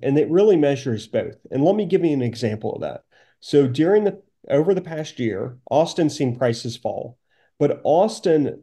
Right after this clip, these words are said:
on the resale supply, what's coming in, the new listings, they're actually down. They've been down in Austin. They're down, like, twenty-something percent from pre-pandemic levels. So inventory in Austin didn't build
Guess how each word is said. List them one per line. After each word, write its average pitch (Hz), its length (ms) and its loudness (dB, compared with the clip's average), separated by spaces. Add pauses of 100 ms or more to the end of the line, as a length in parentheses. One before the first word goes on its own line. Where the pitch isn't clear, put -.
on 131 360 2
the 123 240 0
resale 139 640 -4
supply, 127 440 0
what's 120 220 -2
coming 127 320 -4
in, 113 540 0
the 113 80 -8
new 151 320 0
listings, 113 880 -4 (540)
they're 190 240 2
actually 208 400 0
down. 113 540 -2 (180)
They've 143 120 -2
been 170 160 -2
down 139 260 2
in 107 140 0
Austin. 107 380 -8
They're 117 120 -4
down, 135 300 -2
like, 110 180 0 (720)
twenty-something 135 840 0
percent 127 440 -2
from 117 220 -2
pre-pandemic 117 680 -4
levels. 147 500 -4 (880)
So 156 420 4
inventory 190 600 2
in 139 80 0
Austin 131 460 0
didn't 127 380 -6
build 123 580 0